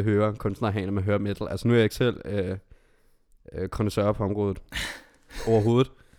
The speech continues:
Speaker 1: men jeg synes virkelig, at, øh, at han klarer det godt, og han,
Speaker 2: Ja.
Speaker 1: han formår ligesom at, øh,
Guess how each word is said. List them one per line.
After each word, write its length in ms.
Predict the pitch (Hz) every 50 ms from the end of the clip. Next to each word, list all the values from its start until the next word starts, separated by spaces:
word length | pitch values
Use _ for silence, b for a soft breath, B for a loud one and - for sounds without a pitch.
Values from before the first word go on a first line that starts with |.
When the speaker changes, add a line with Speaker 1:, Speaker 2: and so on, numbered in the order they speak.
| b b
Speaker 1:
men 120 | b 107 104
jeg 80 | 104
synes 180 | 101 120 120 -
virkelig, 280 | 147 156 - 165 151 117
at, 220 | 104 98 - -
øh, 280 | 101 98 98 98 98 95 - - - - - - -
at 120 | - 107 95
han 160 | 104 95 98
klarer 260 | - - 101 101 117
det 80 | 139 127
godt, 200 | - 107 117 -
og 160 | - - - 107
han, 260 | 107 104 107 98 92
Speaker 2:
Ja. 40 | 90
Speaker 1:
han 200 | 98 104 95 95
formår 460 | - - 104 107 113 120 127 117 117
ligesom 400 | 131 123 110 104 127 117 113 110 -
at, 280 | - 107 104 104 95 87 - b b b b b b b b b b b - _
øh, 200 | - - 104 98